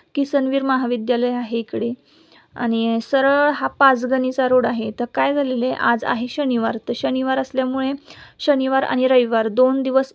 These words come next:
इतकी गर्दी असते या रस्त्याला, अ, म्हणजे भयानक अशा, अम, गाड्या, कारण, अ, वेगवेगळ्या, अम, ट्रिप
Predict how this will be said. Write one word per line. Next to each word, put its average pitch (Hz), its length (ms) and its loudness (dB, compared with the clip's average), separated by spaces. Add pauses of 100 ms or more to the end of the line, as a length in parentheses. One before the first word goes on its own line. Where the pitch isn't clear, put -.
इतकी 285 520 -4
गर्दी 262 400 4
असते 254 300 -2
या 247 140 0
रस्त्याला, 233 460 -2 (600)
अ, - 20 -8
म्हणजे 233 380 0
भयानक 277 520 0
अशा, 277 260 -2
अम, 233 420 -4
गाड्या, 240 260 2
कारण, 240 380 0
अ, 240 160 0 (340)
वेगवेगळ्या, 254 640 4
अम, 233 440 -6 (160)
ट्रिप 277 220 0